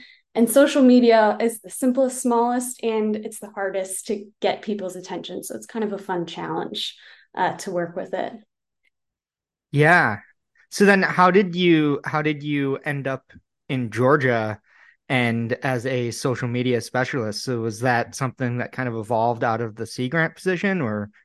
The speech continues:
Speaker 1: No. So I'm now a social media specialist for Woodwell <laughs> Climate Research Center. So we are a climate science nonprofit based out of Falmouth, Massachusetts, so up in Cape Cod.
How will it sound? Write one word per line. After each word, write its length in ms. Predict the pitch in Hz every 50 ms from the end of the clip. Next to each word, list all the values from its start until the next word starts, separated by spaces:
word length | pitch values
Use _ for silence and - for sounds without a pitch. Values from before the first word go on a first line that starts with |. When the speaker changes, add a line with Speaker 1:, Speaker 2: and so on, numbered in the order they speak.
| _ _ _ _ _ _ _ _ _ _ _
Speaker 1:
No. 420 | 208 214 233 247 254 254 233 208
So 360 | - - - 254 214 220 214 214
I'm 560 | 226 220 226 233 247 262 277 285 294 - -
now 320 | 240 226 220 226 226 226 220
a 80 | 220
social 360 | 214 - 220 208 208 - 214
media 280 | 208 208 208 208 202 208
specialist 640 | 208 - - 190 190 - - 185 196 190 - -
for 320 | - - 190 185 180 180 - _
Woodwell 480 | 214 233 247 240 220 269 277 254 -
<laughs> 80 | - 262
Climate 380 | 269 233 226 233 233 233 -
Research 400 | 220 233 233 233 - 226 214 214
Center. 520 | - - - 208 196 196 185 208 262 320 277 - - - - - - - - _ _ -
So 580 | - - - - 233 214 214 208 208 202 208 -
we 460 | 214 214 208 220 214 220 226 226 220
are 340 | - - 208 202 202 196 185
a 520 | - - 190 190 190 185 185 180 - - - - _
climate 340 | - 240 214 226 226 214 -
science 380 | - 214 202 202 - - -
nonprofit 760 | 202 185 180 185 185 185 - 185 185 180 - 196 190 - -
based 360 | 170 196 190 185 185 - - 196
out 200 | 180 175 175 175
of 300 | 175 175 180 175 175 - _ _
Falmouth, 540 | 208 190 185 196 196 196 196 196 196 - - _ _
Massachusetts, 840 | 208 196 190 196 214 208 - 226 220 214 214 302 320 320 - - -
so 160 | - 202 190
up 200 | - 185 185 -
in 100 | 196 196
Cape 240 | 196 - 190 190 -
Cod. 380 | - 196 185 190 190 190 196